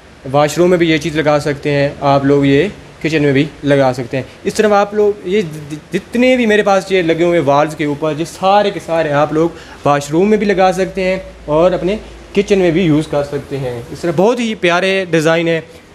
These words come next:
ये आपको जो screen पे दिखाई दे रहे हैं। तो इंशाल्लाह ये आप जब भी लगवाएंगे आपको बहुत मज़ा आएगा, बहुत ही अच्छे हैं, बहुत अच्छी quality है, तो यकीनन, आ,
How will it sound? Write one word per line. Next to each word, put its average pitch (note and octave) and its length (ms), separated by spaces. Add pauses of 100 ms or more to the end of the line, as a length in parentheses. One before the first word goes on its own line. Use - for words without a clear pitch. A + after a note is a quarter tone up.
(300)
ये E3 140
आपको D#3+ 320
जो D#3 300 (340)
screen E3 320
पे F#3+ 200 (160)
दिखाई D3+ 280
दे C#3 200
रहे C3+ 100
हैं। A#2+ 360 (760)
तो D3 120
इंशाल्लाह G3 340
ये F#3+ 120
आप F#3 260
जब F#3 140
भी G#3 80
लगवाएंगे F3+ 380
आपको D#3 340
बहुत F3+ 240
मज़ा F3+ 200
आएगा, E3+ 360 (120)
बहुत G3 300
ही F#3+ 80
अच्छे F#3 240
हैं, F3 200
बहुत F3 200
अच्छी F#3+ 160
quality E3+ 400
है, D3+ 160 (1400)
तो C3+ 440
यकीनन, G3+ 440
आ, D#3+ 140